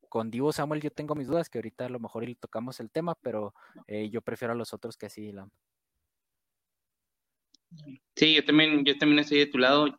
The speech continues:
Speaker 2: Eh, depen-, depende mucho del A D P donde pueda llegarte C D Lamb. En una segunda media,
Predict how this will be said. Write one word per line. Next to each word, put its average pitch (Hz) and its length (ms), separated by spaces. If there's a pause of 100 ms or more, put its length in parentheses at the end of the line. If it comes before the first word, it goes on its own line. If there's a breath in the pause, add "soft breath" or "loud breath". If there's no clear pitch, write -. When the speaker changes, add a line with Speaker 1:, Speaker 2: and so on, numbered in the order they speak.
Speaker 2:
Eh, 123 440
depen-, 151 440
depende 165 400
mucho 202 280
del 175 160
A 160 80
D 165 80
P 165 140
donde 160 180
pueda 147 200
llegarte 143 340
C 143 120
D 135 140
Lamb. 143 240 (680 loud breath)
En 131 160
una 165 120
segunda 151 340
media, 151 520